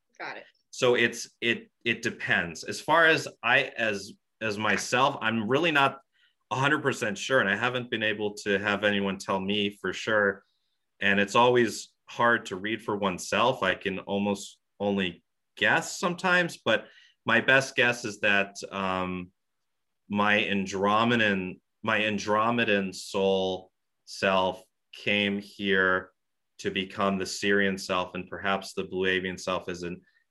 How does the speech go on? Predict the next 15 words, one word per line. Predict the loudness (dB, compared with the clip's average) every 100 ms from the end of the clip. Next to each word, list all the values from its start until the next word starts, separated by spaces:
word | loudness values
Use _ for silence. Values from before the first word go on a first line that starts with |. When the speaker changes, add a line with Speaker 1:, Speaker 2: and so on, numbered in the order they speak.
| -6
Speaker 2:
is | -4
a | -2
different | -2 -2 -2 -4 -8 -4
aspect | -2 -2 -2 -2 -2
of | -4
either | -2 -2
a | 0
different | -2 -2 -6
soul | -6 -2 2 2 2 -4 _ _ _
or | 2 4 6 4
just | -2 -8
a |
different | -4 -4 -2 -6
part | 0 0 0
of, | -2